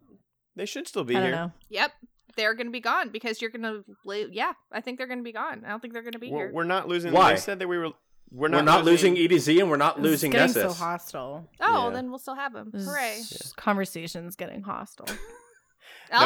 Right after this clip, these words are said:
Speaker 3: Elvis
Speaker 1: but
Speaker 3: just
Speaker 1: they
Speaker 3: wants
Speaker 1: did
Speaker 3: to fucking fight somebody. Like, he's
Speaker 1: they
Speaker 3: got
Speaker 1: did
Speaker 3: tiny dick
Speaker 1: confirm
Speaker 3: energy
Speaker 2: I wanna
Speaker 3: right now.
Speaker 2: fucking go to bed.
Speaker 3: Why don't
Speaker 1: They
Speaker 3: you
Speaker 1: did
Speaker 3: have two?
Speaker 1: confirm, um, what we are losing. So we are gonna be losing for people who don't know. So there's some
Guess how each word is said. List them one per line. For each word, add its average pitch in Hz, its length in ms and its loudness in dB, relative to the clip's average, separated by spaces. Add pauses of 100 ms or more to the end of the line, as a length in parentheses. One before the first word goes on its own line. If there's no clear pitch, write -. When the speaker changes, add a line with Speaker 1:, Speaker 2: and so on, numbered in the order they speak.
Speaker 3:
Elvis - 60 6
Speaker 1:
but 156 60 6
Speaker 3:
just - 100 0
Speaker 1:
they 190 100 6
Speaker 3:
wants 196 140 2
Speaker 1:
did 214 60 6
Speaker 3:
to - 60 -2
fucking 233 400 -4
fight 240 380 -4
somebody. 165 720 -6
Like, 214 220 -2
he's 135 80 -10
Speaker 1:
they 175 160 4
Speaker 3:
got 190 100 4
Speaker 1:
did 208 120 8
Speaker 3:
tiny - 160 2 (120)
dick - 40 -10
Speaker 1:
confirm 175 200 2
Speaker 3:
energy 208 300 0
Speaker 2:
I - 20 0
wanna 302 160 2
Speaker 3:
right 208 200 2
now. 151 120 -8
Speaker 2:
fucking 180 380 -4
go 165 140 -6
to 151 120 -6
bed. 113 460 -10 (140)
Speaker 3:
Why 208 120 0
don't 190 60 2
Speaker 1:
They 175 60 2
Speaker 3:
you 165 80 0
Speaker 1:
did 185 80 8
Speaker 3:
have 185 100 4
two? 214 120 2
Speaker 1:
confirm, 180 480 -2 (800)
um, 143 360 2
what 127 320 0
we 127 380 -2 (100)
are 123 320 2
losing. 117 400 -4
So - 100 -16
we 120 80 -2
are 160 140 6
gonna 196 120 2
be 185 120 4
losing 160 360 -2
for 139 120 -14
people 139 260 -2
who 147 80 0
don't 139 200 -2
know. 117 360 2
So 135 300 2
there's 139 240 0
some 143 180 -4